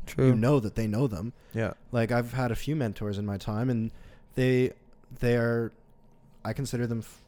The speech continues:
Speaker 2: geniuses.
Speaker 3: Of
Speaker 2: And
Speaker 3: course.
Speaker 2: I will go to them when I know for a fact they know the best way to solve one of my problems.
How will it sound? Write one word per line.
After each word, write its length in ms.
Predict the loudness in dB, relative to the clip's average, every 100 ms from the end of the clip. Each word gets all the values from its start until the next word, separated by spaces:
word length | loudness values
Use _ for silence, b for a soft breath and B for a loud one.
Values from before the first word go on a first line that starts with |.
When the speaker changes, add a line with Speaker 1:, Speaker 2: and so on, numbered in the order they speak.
| -18
Speaker 2:
geniuses. 600 | -8 -6 -6 -10 -18 -20 -20 -14
Speaker 3:
Of 80 | -4
Speaker 2:
And 260 | 0 0 0
Speaker 3:
course. 140 | -6 b b b -2
Speaker 2:
I 100 | 2
will 100 | 2
go 180 | 2 0
to 60 |
them 200 | 0 0
when 160 | -2 0
I 100 | 0
know 280 | 0 0 -2
for 160 | -4
a 40 | -6
fact 320 | -4 -6 -6
they 120 | -6
know 260 | -2 -2 -2
the 100 | -4
best 340 | -6 -4 -4 -4
way 140 | -6
to 60 | -4
solve 300 | -4 -4 -2
one 100 | -4
of 60 |
my 100 | -4
problems. 540 | -2 -4 -2 -2 -4